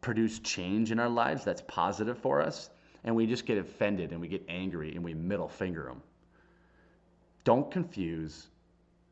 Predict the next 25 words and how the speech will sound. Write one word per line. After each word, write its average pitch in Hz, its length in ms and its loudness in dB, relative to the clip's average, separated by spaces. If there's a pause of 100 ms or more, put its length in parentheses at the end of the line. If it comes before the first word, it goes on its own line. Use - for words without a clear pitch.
(680)
conviction 85 540 -6
with 80 200 -8
offense. - 640 -8 (380)
It'll 95 180 0
steal 90 680 0 (240)
some 101 200 0
of 90 40 2
the 87 60 0
most 80 180 -6
valuable 90 400 2
lessons 85 440 -4
that 82 160 -8
can 80 120 -6
pr-, 78 140 -12 (220)
bring 90 180 -2
about 85 280 -4
the 82 60 -6
most 78 200 -8
positive 80 400 -4
change 73 440 -12
in 69 60 -12
your 67 140 -12
life. 65 260 -10 (840)
So, - 500 12 (1200)
this 185 400 6